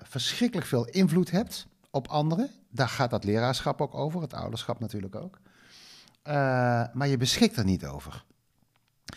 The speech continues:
En die twee, die moet je tegelijkertijd meenemen in je handelen. Ehm, ja, daar zou je eigenlijk heel opgewekt en vrolijk, eh, bij moeten kunnen blijven.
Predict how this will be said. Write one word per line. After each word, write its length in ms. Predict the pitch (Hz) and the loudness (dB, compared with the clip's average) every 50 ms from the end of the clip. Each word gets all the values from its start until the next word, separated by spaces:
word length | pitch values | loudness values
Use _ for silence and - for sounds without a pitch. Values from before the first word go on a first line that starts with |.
| - - - | -18 -6 -2
En 160 | 107 107 101 | 0 2 6
die 160 | - 254 247 | 8 8 8
twee, 540 | - - 165 160 160 185 233 269 226 - - | 6 6 4 6 6 6 4 2 -2 -6 -8
die 160 | - 110 127 | -4 0 2
moet 200 | 135 123 113 117 | 4 4 4 2
je 180 | - 95 - - | 0 -4 -4 0
tegelijkertijd 760 | - 220 208 - - 170 170 165 160 - 147 - 135 131 117 | 2 2 2 4 2 2 2 2 0 0 0 0 0 0 0
meenemen 440 | 127 131 127 123 117 113 110 107 110 | 0 0 2 2 2 2 2 0 0
in 40 | 107 104 | 0 -2
je 60 | 98 | -2
handelen. 460 | 90 117 156 143 104 76 67 - - - _ _ _ _ _ _ - - - - - - - - - - _ - | 0 0 0 0 0 -2 -4 -8 -12 -16 _ _ _ _ _ _ -20 -20 -20 -20 -20 -20 -20 -20 -20 -20 _ -6
Ehm, 760 | 151 143 135 131 127 127 123 120 117 113 110 107 104 101 104 - - _ _ _ | -2 0 0 2 2 4 4 4 4 4 4 2 2 0 0 -4 -6 _ _ _
ja, 220 | - 139 123 127 | -2 0 0 0
daar 260 | 127 120 170 147 123 | 2 0 0 0 0
zou 260 | - - 175 139 135 135 | 0 -2 0 2 2 0
je 80 | 131 | 0
eigenlijk 520 | 131 - - 185 196 165 - 110 104 - - | 0 -2 -2 0 0 0 2 0 -2 -2 0
heel 220 | 113 160 151 143 | 2 2 2 2
opgewekt 540 | - - 165 - - 147 135 127 113 - - | 2 0 0 2 2 4 4 4 2 2 0
en 140 | 110 110 98 | -2 -4 0
vrolijk, 420 | - 180 190 185 165 147 - - - _ _ _ _ - | 2 2 4 4 2 0 -2 -6 -16 _ _ _ _ -6
eh, 180 | 147 139 135 131 | -4 -4 -2 0
bij 160 | 117 131 127 123 | 2 4 4 6
moeten 240 | 123 120 117 113 | 6 6 4 2
kunnen 220 | - 120 104 101 92 | 2 2 2 2 2
blijven. 400 | 104 110 98 85 82 - - | 2 0 0 -2 -4 -8 -10